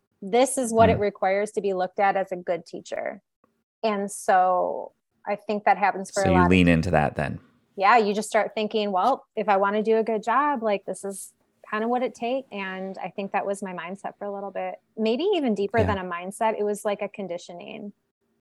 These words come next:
Speaker 2: Mm-hmm. And that leads you then for the next three years.
Speaker 1: So going in, so that was, so that was my first two years. And like I said, like, towards the end of that second year, I was starting to not like my job. Like, I was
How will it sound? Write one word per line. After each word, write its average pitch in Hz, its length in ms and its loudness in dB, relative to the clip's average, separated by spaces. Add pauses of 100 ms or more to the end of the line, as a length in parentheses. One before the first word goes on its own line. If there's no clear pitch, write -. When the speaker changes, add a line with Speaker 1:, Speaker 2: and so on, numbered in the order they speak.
(220)
Speaker 2:
Mm-hmm. 90 400 -4 (880)
And 101 180 10
that 90 360 6 (720)
leads 92 360 6
you 90 120 6
then 82 180 4
for 85 120 -6
the 82 80 0
next - 360 -4
three 87 180 2
years. - 340 0 (120)
Speaker 1:
So 202 600 2 (1400)
going 226 240 4
in, 254 180 0
so 240 160 0
that 208 180 6
was, 226 160 2
so 233 120 0
that 208 160 6
was 226 120 2
my 233 120 2
first 214 280 -2
two 226 120 -2
years. 190 580 -4 (180)
And 208 120 -4
like 202 160 -4
I 202 80 2
said, 196 280 2
like, 190 240 0 (200)
towards 208 320 2
the 208 80 -2
end 202 100 -2
of 202 80 2
that 180 160 -2
second 208 320 -2
year, 220 180 2
I 180 140 0
was 254 160 -2
starting 262 300 0
to 208 80 0
not 175 240 -2
like 175 180 -4
my - 80 -16 (100)
job. - 280 -8 (100)
Like, 180 220 -8
I 196 140 0
was 214 420 0